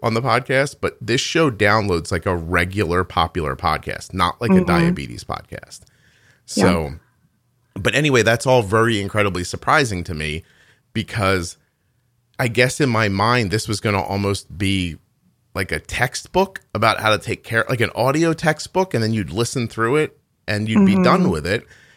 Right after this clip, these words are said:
Speaker 1: And then as it went on, I was like, "Oh, I'm really liking having these conversations with people."
Speaker 2: Yeah, well, and I think, yeah, it does. I,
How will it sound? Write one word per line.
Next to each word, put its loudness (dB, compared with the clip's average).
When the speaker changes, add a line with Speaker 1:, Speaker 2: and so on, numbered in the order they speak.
Speaker 1:
And 0
then 4
as 2
it 0
went 0
on, 0
I 0
was -2
like, -4
"Oh, -4
I'm 0
really 0
liking -2
having -2
these -6
conversations -8
with -16
people." -18
Speaker 2:
Yeah, 4
well, 2
and 4
I 4
think, 0
yeah, 2
it 2
does. 2
I, -2